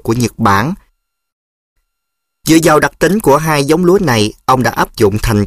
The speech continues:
công tập giao, giữ lại và phát huy được các đặc tính tốt, loại trừ đặc tính xấu từ bước tạo thành công giống lúa mới.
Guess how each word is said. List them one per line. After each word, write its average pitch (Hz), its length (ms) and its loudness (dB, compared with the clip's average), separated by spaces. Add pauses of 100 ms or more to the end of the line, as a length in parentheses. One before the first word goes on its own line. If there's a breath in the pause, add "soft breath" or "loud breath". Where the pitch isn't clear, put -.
công 143 300 0 (340)
tập - 240 -4
giao, 131 360 0 (560)
giữ 139 180 2
lại 113 380 0
và 113 100 -2
phát 170 220 -2
huy 131 200 0
được 104 320 0 (500)
các 160 320 -4
đặc - 220 -8
tính 127 160 0 (120)
tốt, 151 200 2 (260)
loại 113 220 2
trừ 110 440 0
đặc - 220 -6
tính 160 200 -2
xấu 165 380 0 (140)
từ 110 120 2
bước 127 300 -2
tạo 98 280 0
thành 98 260 -2 (200)
công 120 340 0
giống 151 180 0
lúa 147 180 2
mới. 160 340 2